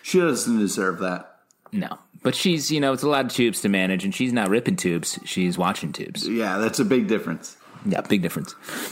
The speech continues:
Speaker 2: Um, he
Speaker 1: Harder
Speaker 2: flips
Speaker 1: to watch tubes than rip 'em.
Speaker 2: Yeah. That's, well, not technically true. Depends on how many tubes you're into.
Speaker 1: Yeah, that's a good
Speaker 2: You
Speaker 1: point.
Speaker 2: can watch way more tubes than you can rip, my man.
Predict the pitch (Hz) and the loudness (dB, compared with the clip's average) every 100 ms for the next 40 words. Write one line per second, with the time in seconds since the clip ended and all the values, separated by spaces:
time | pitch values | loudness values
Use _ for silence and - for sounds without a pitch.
0 | - - - 107 95 90 90 95 - 156 | -12 -18 -2 0 2 2 0 -2 2 4
1 | 208 175 165 156 127 139 135 147 - - | 6 6 4 2 2 2 0 -2 -6 -2
2 | 123 95 85 107 92 101 95 87 85 _ | -2 -2 -4 -6 -4 -4 -6 -8 -14 _
3 | _ _ _ 107 107 - - - 110 131 | _ _ _ -2 -2 -6 -18 -12 0 0
4 | 180 - 107 123 104 117 107 - 127 113 | 0 -4 2 4 4 2 0 0 0 2
5 | 87 87 - 92 165 185 156 156 147 - | 0 -2 -2 0 2 2 2 2 2 4
6 | 175 190 110 92 87 - - _ - 104 | 4 4 2 2 0 -4 -10 _ -10 -8
7 | 101 98 95 - 90 - 131 117 117 113 | -6 -6 -8 -8 -6 0 2 4 2 2
8 | 107 117 120 113 127 113 117 110 107 117 | 2 4 2 4 4 4 2 2 2 2
9 | 135 92 98 95 104 | 2 0 2 2 -2